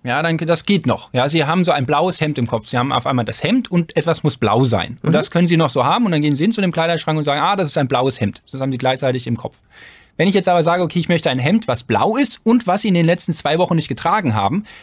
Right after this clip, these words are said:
Speaker 1: dann gehen Sie anders vor. Sie schauen sich erst den Kleiderschrank an und gucken rein, ah, das sind Hemden, die sind blau und dann gucken Sie, ah, diese Hemden habe ich ja schon getragen oder diese Hemden habe ich nicht getragen.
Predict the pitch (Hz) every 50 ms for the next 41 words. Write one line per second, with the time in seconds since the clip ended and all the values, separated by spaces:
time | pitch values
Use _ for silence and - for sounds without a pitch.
0 | _ - - 151 160 190 196 180 196 170 220 220 180 123 - - 123 107 - -
1 | _ _ _ _ - - 143 - 165 165 175 180 165 156 170 156 139 - 135 117
2 | 127 131 151 196 190 - 202 190 185 160 185 208 208 156 - 156 156 143 127 135
3 | 160 175 - 131 131 151 196 214 - - - 127 107 104 104 113 131 165 - -
4 | 220 285 320 320 _ _ - 123 123 123 - 113 127 113 - - 110 107 113 160
5 | 247 247 - 175 147 - 208 - 160 247 320 - - 233 240 233 202 180 208 214
6 | - - 180 208 226 214 156 156 214 277 302 269 208 170 208 196 170 143 165 214
7 | 220 240 214 202 208 214 214 202 - - 185 185 190 196 165 170 160 156 135 123
8 | 196 226 220 196 185 175 170 165 165 160 - 175 175 - - 120 - - 107 -